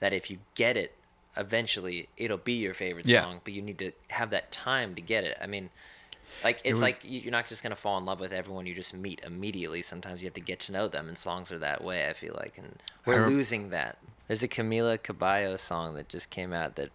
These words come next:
Speaker 1: for some reason I was like, "I wanna hate this, but it just feels so good to
Speaker 2: Yeah.
Speaker 1: listen to.
Speaker 2: <laughs> Yeah,
Speaker 1: It's
Speaker 2: yeah.
Speaker 1: so fun. I
Speaker 2: Yeah.
Speaker 1: can't, I don't know what to do about that."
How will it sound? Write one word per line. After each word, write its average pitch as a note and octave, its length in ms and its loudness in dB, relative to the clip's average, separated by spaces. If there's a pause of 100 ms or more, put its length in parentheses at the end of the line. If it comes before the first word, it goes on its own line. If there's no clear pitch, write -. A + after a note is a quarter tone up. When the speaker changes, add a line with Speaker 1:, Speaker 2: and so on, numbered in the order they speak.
Speaker 1:
for G2+ 120 -8
some F#2+ 260 0
reason F#2 320 -2
I E2 60 0
was F2 160 -4
like, F2 240 -2
"I - 80 -10 (100)
wanna G#2 300 -8
hate A2+ 300 -12
this, - 260 -10
but - 140 -12
it - 100 -14
just - 480 -6
feels - 320 -4
so A#2 260 4
good A#2+ 360 2
to C3+ 100 6
Speaker 2:
Yeah. C#3+ 120 12
Speaker 1:
listen C#3 260 12
to. - 120 8
Speaker 2:
<laughs> F#3+ 100 10
Yeah, F3 200 12
Speaker 1:
It's C#3+ 160 8
Speaker 2:
yeah. C3+ 100 10
Speaker 1:
so D#3 240 6
fun. F#3 400 2
I B2+ 80 4
Speaker 2:
Yeah. B2+ 180 8
Speaker 1:
can't, E3 260 4
I C#3+ 40 6
don't D#3 120 2
know D#3 100 2
what D#3 160 0
to D3 80 -4
do E3+ 160 2
about A2 240 0
that." A2+ 180 2